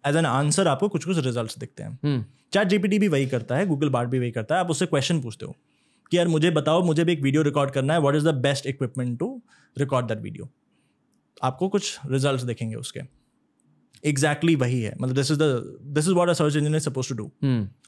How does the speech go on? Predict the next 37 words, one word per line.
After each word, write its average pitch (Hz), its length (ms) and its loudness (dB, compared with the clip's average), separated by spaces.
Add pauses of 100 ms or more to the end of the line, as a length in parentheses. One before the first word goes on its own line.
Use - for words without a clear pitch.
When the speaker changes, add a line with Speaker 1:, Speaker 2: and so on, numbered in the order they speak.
(120)
Speaker 1:
"I 127 60 0
have 135 120 2
a 147 60 0
question 139 280 -2
on 131 160 0
my 131 60 0
mind, 151 280 0
you 175 160 4
show 175 200 2
me 160 140 4
the 147 380 2
articles 139 480 0
which - 360 -8
could 131 140 2
be 170 80 4
Speaker 2:
हम्म। 143 160 0
Speaker 1:
best 143 160 -2
response 127 580 -2
Speaker 2:
हम्म। 117 240 -2 (560)
Speaker 1:
to 170 120 4
the 131 100 0
question 113 360 -6
that 107 160 -6
I - 80 -12
have।" - 300 -14 (840)
तो 196 380 0 (520)
चैट 165 160 2
जीपीटी 196 400 2
को 208 160 2
इसीलिए 190 260 4
बोला 180 160 4
जाता 175 160 2
है 214 60 0
कि 214 120 0
it's 208 120 -2
a 202 40 -2
threat 196 320 -2